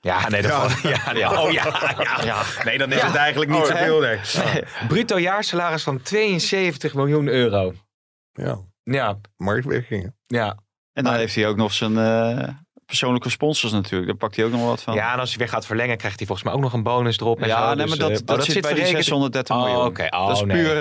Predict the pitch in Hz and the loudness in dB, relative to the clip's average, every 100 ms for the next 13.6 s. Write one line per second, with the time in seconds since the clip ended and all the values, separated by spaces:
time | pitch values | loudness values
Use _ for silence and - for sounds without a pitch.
0 | 139 139 135 131 - 135 131 - 101 - | 2 2 0 -2 -2 0 0 0 0 -2
1 | - 175 190 151 110 226 196 185 202 254 | -2 -2 -2 -2 -2 0 0 2 2 0
2 | - - 170 170 165 165 160 180 147 104 | -4 -2 0 0 0 -2 0 0 2 2
3 | 98 92 123 104 - - 82 92 85 101 | 0 0 2 0 -2 -6 -2 0 0 0
4 | 113 110 107 131 127 113 135 139 90 85 | -2 -2 -2 -2 0 0 0 0 -2 -4
5 | - - - - - 151 160 147 147 143 | -8 -16 -18 -20 -4 -2 0 0 0 0
6 | 143 143 139 135 143 156 127 131 165 147 | 0 2 2 0 -2 -2 -2 -2 -2 -2
7 | 92 90 - 131 - - 165 131 - 151 | -2 -4 -6 -10 -10 -4 0 0 0 0
8 | 151 113 98 104 - 135 98 87 95 _ | 0 -2 -6 -4 -2 -2 -2 -6 -8 _
9 | _ _ _ - 131 120 117 - _ - | _ _ _ -6 -2 -2 -2 -6 _ -10
10 | - - 117 120 135 101 98 - - 110 | -8 -4 -2 -2 -2 -4 -8 -8 -4 -2
11 | 113 190 135 143 139 175 254 220 190 180 | -2 -2 -4 0 2 2 2 0 0 2
12 | 175 - 208 - 139 131 113 113 110 104 | 0 0 -2 -2 -2 0 0 0 0 0
13 | 104 104 - 113 131 | -2 -6 -6 -6 -8